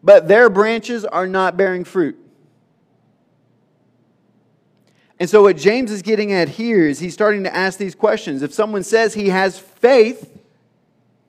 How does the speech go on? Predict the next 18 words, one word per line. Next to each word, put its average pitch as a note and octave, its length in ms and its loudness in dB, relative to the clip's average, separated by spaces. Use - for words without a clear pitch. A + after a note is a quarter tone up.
and G3 120 0
that G#3+ 200 2
faith A#3+ 400 4
is G#3 160 -6
genuine, G#3+ 600 0
they've G3+ 140 4
been F#3 200 0
justified, F#3 720 2
and G3+ 100 -2
they've F#3 160 0
been G3 160 -4
regenerated, F#3 880 -2
and F#3+ 80 -6
they F3 80 0
have G#3 180 0
the G#3 80 -8
new G#3 220 -4
heart A3+ 500 -2